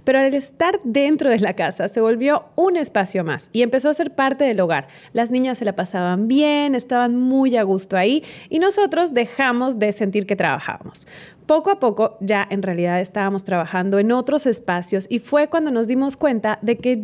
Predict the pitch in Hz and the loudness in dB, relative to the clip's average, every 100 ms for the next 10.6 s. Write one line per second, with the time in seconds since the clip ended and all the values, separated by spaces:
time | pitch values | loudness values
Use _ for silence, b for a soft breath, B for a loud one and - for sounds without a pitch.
0 | 208 208 285 311 330 311 285 277 240 247 | -6 -2 0 2 2 0 0 0 0 -2
1 | - 277 269 - B B B 214 302 359 | 0 2 2 0 B B B 0 2 2
2 | 415 302 233 214 - 196 - 247 277 254 | 2 2 2 2 0 -2 -2 -2 -2 -2
3 | 214 202 190 175 151 160 - 185 180 190 | 0 2 2 0 -2 -4 -4 -2 0 0
4 | 196 269 254 285 240 202 196 185 208 214 | 0 -2 2 2 2 0 -2 -2 -6 -6
5 | - 180 - - - B B B B - | -8 -8 -8 -10 -20 B B B B 0
6 | 277 277 294 320 381 453 466 247 214 208 | 2 2 2 2 4 2 2 0 2 0
7 | 208 185 165 170 - - 190 208 214 190 | -2 -2 -2 -4 -8 -4 0 2 4 2
8 | 196 226 226 233 233 269 294 320 359 311 | 2 -2 -2 -2 0 2 2 2 2 0
9 | 247 220 247 247 247 247 240 240 202 196 | 0 2 0 0 2 2 2 0 -2 -2
10 | 190 175 175 180 214 | -2 0 -2 -2 -4